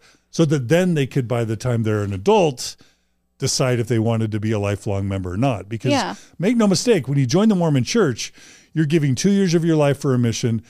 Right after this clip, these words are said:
Speaker 1: You're given several hours a week in church service, your identity, your reputation, and ten percent of your income
Speaker 2: Mm-hmm.
Speaker 1: and your posterity. You're giving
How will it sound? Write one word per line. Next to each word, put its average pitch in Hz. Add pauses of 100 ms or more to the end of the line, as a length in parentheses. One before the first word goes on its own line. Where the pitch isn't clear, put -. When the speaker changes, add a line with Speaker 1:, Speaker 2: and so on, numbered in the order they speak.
(340)
Speaker 1:
You're 139
given 131
several 170
hours 147
a 143
week 135
in 123
church 123
service, 113
your 120
identity, 165
your 156
reputation, 131 (500)
and 120
ten 175
percent 170
of 151
your 131
income 131
Speaker 2:
Mm-hmm. 233
Speaker 1:
and 269
your 294
posterity. 202
You're 135
giving 160